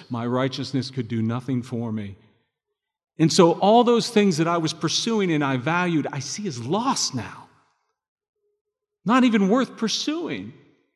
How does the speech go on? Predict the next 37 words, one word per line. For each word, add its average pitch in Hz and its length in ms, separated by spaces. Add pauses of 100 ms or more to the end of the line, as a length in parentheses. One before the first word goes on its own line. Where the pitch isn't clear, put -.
(1080)
And 185 120
this 302 220
is 202 120
the 214 120
experience 240 600
that 202 120
I 196 80
think 190 160
Jesus 214 460
is 180 100
talking 254 340
about 135 320
here. 110 280 (1400)
Paul 262 280
is 220 100
saying 208 340
that 202 120 (160)
all 262 260
the 277 120
things, 226 460
and 220 280
this 294 160
is 240 120
the 247 100
important 240 420
thing, 247 140
he 190 120
not 233 280
only 262 180
saw 233 260
that 208 240
gospel 190 540
and 165 100
his 160 120
righteousness 190 600
in 175 80
Christ, 247 340